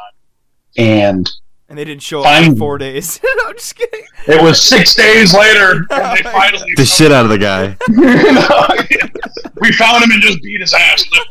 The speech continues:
Speaker 1: it was, like, yo, shut up,
Speaker 3: Come
Speaker 1: dude.
Speaker 3: here, motherfucker.
Speaker 1: <laughs> Yeah, this, this is what you get, brother. But no, the cops finally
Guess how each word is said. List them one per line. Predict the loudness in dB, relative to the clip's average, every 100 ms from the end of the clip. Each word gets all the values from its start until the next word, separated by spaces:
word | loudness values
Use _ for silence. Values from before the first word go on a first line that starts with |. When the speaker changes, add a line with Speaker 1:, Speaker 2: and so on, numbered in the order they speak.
| -8
Speaker 1:
it | -6 -6 -8 -10 -6 -6 -8
was, | -8 -10 -8 -14 -14 -16 -14 -14 -14 -18 -18 -20 _ -20 -20 -10 0
like, | 2 4
yo, | 4
shut | 4 4 4
up, | 4 4
Speaker 3:
Come |
Speaker 1:
dude. | 2 4
Speaker 3:
here, | 2
motherfucker. | 0 -2 -4 -6 -4 -4 0
Speaker 1:
<laughs> |
Yeah, | 2 4 2 2 2 0 0
this, | -2
this | -2 0 0
is | -2
what | -2 -2
you | -4 -2
get, | -2 -2
brother. | -14 -18 _ _ _ -12 -10 -10 -14 -20 -20 _ -20 -20 -8 0
But | 2
no, | 4 4
the | 4
cops | 4 4 4 0
finally | 0 0 0 0 -2